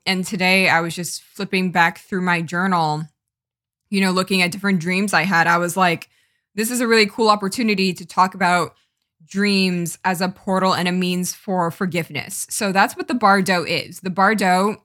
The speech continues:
in its lightest expression, is, oh, it's such a beautiful space. So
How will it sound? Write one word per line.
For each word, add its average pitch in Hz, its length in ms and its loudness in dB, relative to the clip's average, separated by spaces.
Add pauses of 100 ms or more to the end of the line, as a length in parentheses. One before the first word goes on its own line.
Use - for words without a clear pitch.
in 185 160 -4
its 170 380 -4
lightest 180 580 -2
expression, 208 840 -2 (760)
is, 196 760 2 (480)
oh, 190 140 4
it's 170 180 -2
such 254 120 -6
a - 60 0
beautiful 190 360 -4
space. - 500 -8
So 190 480 0